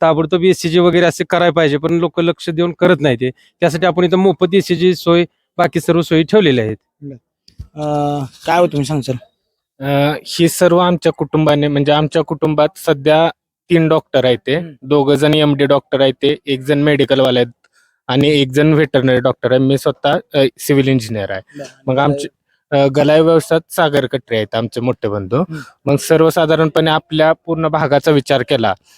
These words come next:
Speaker 3: तर आधी आपल्याला ह्या भागात गलाई बांधवांनीच आपल्याला तारले मागच्या पिढीत, पण ह्या पिढीत नवीन जी पोरं शिकले ते, मग आमच्या गावातली जेवढी शि-, शिकलेले आहेत ते डॉक्टर, इंजिनियर बनले ते,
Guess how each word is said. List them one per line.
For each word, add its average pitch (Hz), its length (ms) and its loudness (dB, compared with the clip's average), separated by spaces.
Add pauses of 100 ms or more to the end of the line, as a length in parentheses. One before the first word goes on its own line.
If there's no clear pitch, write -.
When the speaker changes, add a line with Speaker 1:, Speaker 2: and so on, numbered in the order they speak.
(200)
Speaker 3:
तर 147 60 0
आधी 143 240 2
आपल्याला 165 680 2 (120)
ह्या 151 160 0
भागात 160 300 0
गलाई 151 400 2
बांधवांनीच 151 540 0
आपल्याला 135 360 0
तारले 120 480 -2 (220)
मागच्या 131 380 -4 (100)
पिढीत, 104 220 -8 (380)
पण 135 60 0
ह्या 131 180 0
पिढीत 156 320 0
नवीन 156 340 2
जी 156 100 0
पोरं 165 300 2
शिकले 131 340 -4
ते, 104 200 -8 (360)
मग 143 120 -4
आमच्या 151 280 0
गावातली 170 360 2
जेवढी 190 260 2
शि-, 190 340 -2
शिकलेले 170 440 0
आहेत 160 140 2
ते 165 80 0
डॉक्टर, 156 340 0
इंजिनियर 147 360 0
बनले 143 320 0
ते, 151 180 0